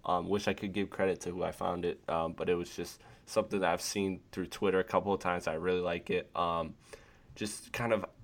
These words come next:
so let's examine the seven track Ye theory. He did, he did, uh, five releases in five weeks,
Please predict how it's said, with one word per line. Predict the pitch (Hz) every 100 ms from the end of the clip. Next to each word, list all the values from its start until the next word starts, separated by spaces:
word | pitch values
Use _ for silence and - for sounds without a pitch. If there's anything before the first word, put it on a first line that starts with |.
| -
so | - 120
let's | 131 135
examine | 113 104 110 110 101
the | 95
seven | - 101 95
track | - 95 -
Ye | 92 87
theory. | - 82 80
He | 95
did, | 87 87 - - - - -
he | 110
did, | 101 95 90 -
uh, | 90 85
five | - 123 151 143
releases | 117 107 - 101
in | 87
five | - 95 113 120 101
weeks, | 92 87 - -